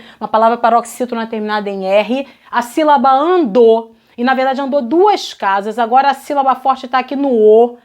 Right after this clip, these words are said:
e o timbre é fechado, então juniores, o mesmo vai acontecer com sênior,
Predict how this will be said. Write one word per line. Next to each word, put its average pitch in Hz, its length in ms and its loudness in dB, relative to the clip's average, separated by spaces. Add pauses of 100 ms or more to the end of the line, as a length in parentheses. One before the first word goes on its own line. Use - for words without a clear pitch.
(200)
e 247 80 -8
o 262 80 -4
timbre 262 380 -4
é 240 40 -4
fechado, 220 640 -2
então 233 240 -4
juniores, 247 1080 2 (240)
o 262 100 -10
mesmo 277 340 0
vai 277 120 -4
acontecer 262 500 -8
com 262 180 -14
sênior, 247 640 0